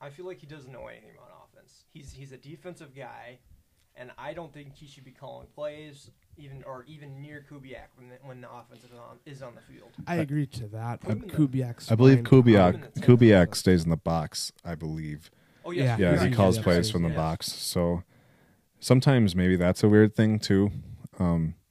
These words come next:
Speaker 3: having an offen-, or having, like, an offensive minded or
Speaker 1: Yep.
Speaker 3: defensive minded coach and being on the other side of the field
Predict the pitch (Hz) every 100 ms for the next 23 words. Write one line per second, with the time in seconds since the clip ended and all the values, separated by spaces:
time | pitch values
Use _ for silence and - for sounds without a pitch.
0 | _ 92 85 85 85 - - 87 - 87
1 | - _ _ 95 92 87 90 87 85 82
2 | 82 - 82 82 80 85 80 85 95 -
3 | 107 104 110 107 110 107 117 117 101 90
4 | 90 90 85 82 82 95 113 117 120 123
5 | 120 127 - 127